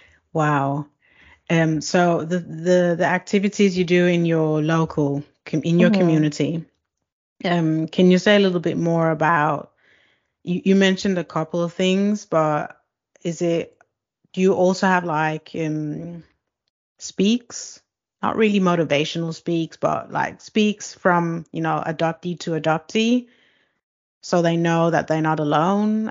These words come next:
Speaker 1: and so they know that you may be feeling this, you, you may be thinking this,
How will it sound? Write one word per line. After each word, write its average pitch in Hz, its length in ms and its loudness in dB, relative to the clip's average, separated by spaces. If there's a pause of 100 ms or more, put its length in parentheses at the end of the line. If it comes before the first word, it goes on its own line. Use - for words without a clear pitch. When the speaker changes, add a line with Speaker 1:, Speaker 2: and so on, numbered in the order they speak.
Speaker 1:
and 156 400 0
so 170 160 -4
they 160 160 -2
know 156 320 -2
that 151 400 -2
you 180 100 -2
may 165 180 -4
be 151 120 -10
feeling 147 400 -4
this, 185 400 0
you, 160 180 -2
you 160 160 -2
may 156 200 0
be 151 420 -2
thinking 160 460 -2
this, 196 420 4